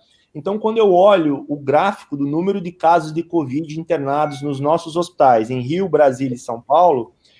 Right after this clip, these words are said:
eu vejo uma queda vertiginosa de casos internados em, em, no Rio.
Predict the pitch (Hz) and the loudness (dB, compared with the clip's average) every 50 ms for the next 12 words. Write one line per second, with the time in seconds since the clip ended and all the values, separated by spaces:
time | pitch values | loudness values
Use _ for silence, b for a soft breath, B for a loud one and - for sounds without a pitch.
0 | _ _ _ - 170 160 147 165 156 147 135 123 143 143 - - 143 170 190 190 | _ _ _ 0 2 2 4 4 2 2 2 0 -4 -6 -6 -4 -2 0 0 0
1 | - - - 175 165 156 156 143 147 190 - - - 233 190 202 185 175 190 226 | -2 -2 0 0 2 2 2 2 2 0 -2 -2 -6 -8 -6 -4 0 2 2 2
2 | 226 214 190 165 160 - - 151 147 143 135 139 139 131 143 139 135 131 131 127 | 2 0 -4 -6 -6 -2 0 2 2 2 0 -4 -8 -8 -6 -6 -4 -4 -4 -4
3 | 123 120 123 127 127 123 120 120 117 - _ - 120 113 - 123 117 113 120 127 | -6 -8 -8 -8 -8 -8 -8 -10 -12 -14 _ -18 -18 -14 -12 -12 -8 -2 2 2
4 | 160 254 - | 2 2 0